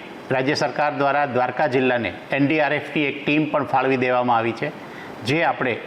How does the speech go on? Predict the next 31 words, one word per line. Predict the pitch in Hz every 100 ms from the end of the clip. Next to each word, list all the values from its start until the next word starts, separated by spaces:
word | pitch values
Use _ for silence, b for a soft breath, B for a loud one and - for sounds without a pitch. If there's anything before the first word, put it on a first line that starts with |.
| -
તેમનું | 139 151 147
લોકેશન | 135 160 139 151 107 107 127
દ્વારકા | 127 127 151 -
ખાતે | 131 123 107
રાખેલું | 104 120 107
છે. | 110 - - - - B B B B B -
હમણાં | 135 170 151 -
તાજેતરમાં | - 131 147 156 156 156 131 - -
આપણે | 127 143
બધાને | 139 123 151 156
ખબર | 156 147 131 -
છે | 156 165 - -
કે | 156 117 104
દ્વારકાના | 127 127 127 151 147 120
દરિયા | 127 147 147
કિનારે | 131 117 104 92 - 127
ગોમતી | 127 131 147 123
ઘાટ | 131 135
પર | 151 151 - - - - - - - - -
કે | 160 113 -
ભડકેશ્વર | 127 170 151 165 143 -
ખાતે | 127 - 98 - - -
જે | 127 135
ચોપાટી | - 151 151 131
છે, | - 113 - -
ત્યાં | 139 95 - 156
મોટા | 139 147 170
મોજાઓ | 131 127 120 143 117 123
ઉછળી | 117 139 107
રહેલા | 101 107 98
છે. | -